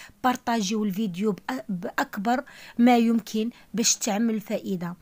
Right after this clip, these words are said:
اذا الدرس ديالنا اليوم هو ت-، ل-، لي غروب فوكاليك، يعني اتحاد اكثر من حرف. ولكن قبل ما نبدا هذا الدرس هذا، غنديروا واحد بتيت اكزرسيس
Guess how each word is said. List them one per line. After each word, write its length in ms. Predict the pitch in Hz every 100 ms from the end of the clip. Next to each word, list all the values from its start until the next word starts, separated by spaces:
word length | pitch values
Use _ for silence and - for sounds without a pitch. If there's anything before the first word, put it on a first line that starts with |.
| - - - -
اذا 200 | 254 294
الدرس 440 | 240 190 302 -
ديالنا 420 | 185 254 262 254
اليوم 480 | 240 214 214 190 196 - - -
هو 440 | 196 262 233 226 277
ت-، 340 | - - - 226
ل-، 400 | 226 208 196 196
لي 140 | 254 208
غروب 260 | 202 285
فوكاليك، 640 | - 240 - 190 175 160 202
يعني 200 | 180 233
اتحاد 480 | - 240 - 262 -
اكثر 320 | 240 - 269
من 140 | 233 208
حرف. 240 | - 156 - - - -
ولكن 420 | 220 240 - 294
قبل 400 | - - 392 339
ما 80 | 233
نبدا 280 | 180 175 202
هذا 240 | 180 165
الدرس 380 | 165 165 165 -
هذا، 340 | 160 180 294 - - - -
غنديروا 460 | 247 311 262 254 233
واحد 200 | - -
بتيت 300 | - - 392 -
اكزرسيس 760 | 247 180 196 185 - 320 349